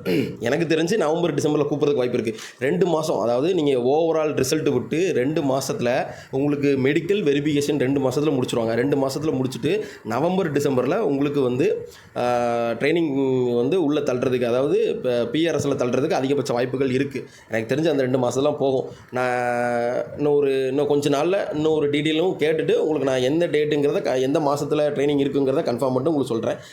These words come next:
சரிங்களா? இது வரைக்கும் ஓரளவுக்கு எனக்கு தெரிஞ்ச விஷயங்களை சொல்லிட்டேன். ஆ, உங்களுக்கு வேற எதுவும் டவுட் இருந்துச்சுன்னா கமெண்ட் பண்ணுங்க, லைக் பண்ணுங்க, ஷேர் பண்ணுங்க.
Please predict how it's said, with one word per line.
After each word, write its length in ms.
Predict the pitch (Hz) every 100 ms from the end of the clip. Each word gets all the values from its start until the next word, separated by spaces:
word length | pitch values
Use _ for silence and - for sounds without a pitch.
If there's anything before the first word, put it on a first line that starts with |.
| -
சரிங்களா? 360 | 143 135 139 160 - -
இது 200 | 139 156
வரைக்கும் 480 | 143 147 151 269 - -
ஓரளவுக்கு 540 | 143 139 143 147 208 165
எனக்கு 200 | 143 135
தெரிஞ்ச 200 | 156 156
விஷயங்களை 420 | 127 135 147 156
சொல்லிட்டேன். 360 | 127 123 185 - - - -
ஆ, 360 | 117 120 123 123
உங்களுக்கு 320 | 135 143 147
வேற 280 | 131 135 131
எதுவும் 400 | 131 180 175 135
டவுட் 240 | 127 151
இருந்துச்சுன்னா 380 | 143 135 127 160
கமெண்ட் 280 | - 127 139
பண்ணுங்க, 320 | 123 127 151
லைக் 320 | 131 120 143
பண்ணுங்க, 340 | - 123 120 147 -
ஷேர் 220 | 120 123
பண்ணுங்க. 500 | 117 113 123 175